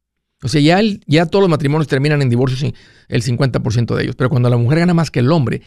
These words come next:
sí es un escándalo. Al hombre no le importa, realmente no le importa al hombre, a la mayoría de los hombres. Al noventa por ciento de los hogares donde el hombre es el principal proveedor de la casa.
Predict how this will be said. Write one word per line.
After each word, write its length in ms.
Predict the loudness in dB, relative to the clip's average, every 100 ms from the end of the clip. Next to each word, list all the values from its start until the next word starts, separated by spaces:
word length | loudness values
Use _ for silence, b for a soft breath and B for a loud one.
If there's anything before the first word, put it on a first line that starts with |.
| b
sí 260 | _ -2 0
es 140 | 0
un 100 | 0
escándalo. 640 | -2 -2 -2 -2 -4 -12 -20 _ _ _
Al 160 | 0 2
hombre 200 | 4 4
no 100 | 2
le 80 | 2
importa, 520 | 0 -2 -4 -6 -12 _
realmente 320 | -2 -2 -2
no 60 | 0
le 60 |
importa 360 | 0 -2 -6 -8
al 80 | -12
hombre, 260 | -14 -20 _ _
a 100 | -2
la 120 | 0
mayoría 440 | 2 2 2 2 0
de 80 | -4
los 180 | -8
hombres. 340 | -12 -14 -18 _ _ _ _ _ _ _ _ _ -4
Al 160 | 0
noventa 360 | 2 2 0 -2
por 100 | -2
ciento 180 | 0 0
de 60 |
los 80 | 0
hogares 240 | 0 0 2
donde 160 | 2
el 100 | 2
hombre 240 | 2 0 -2
es 100 | -4
el 100 | -6
principal 520 | -2 -4 -4 -8 -8
proveedor 320 | -6 -6 -6
de 60 | -8
la 100 | -8
casa. 360 | -8 -8 -10